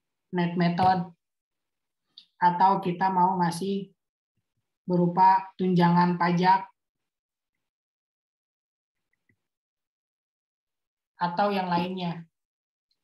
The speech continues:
Nah, yang ketiganya kita lakukan analisis ya. Analisis nih. Kalau gross method berarti nanti, eh, apa,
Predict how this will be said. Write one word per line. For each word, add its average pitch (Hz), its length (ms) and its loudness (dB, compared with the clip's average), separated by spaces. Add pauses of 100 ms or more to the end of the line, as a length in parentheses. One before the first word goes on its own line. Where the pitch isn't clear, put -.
(300)
Nah, 165 320 0 (2000)
yang 180 160 0
ketiganya 185 720 2 (880)
kita 190 240 0
lakukan 214 800 0
analisis 220 640 -2
ya. 240 160 -10 (2750)
Analisis 196 640 -2
nih. 196 160 -6 (480)
Kalau 190 240 4
gross 175 320 2
method 208 400 2
berarti 185 960 -4 (640)
nanti, 196 640 2
eh, 185 320 -2
apa, 196 480 0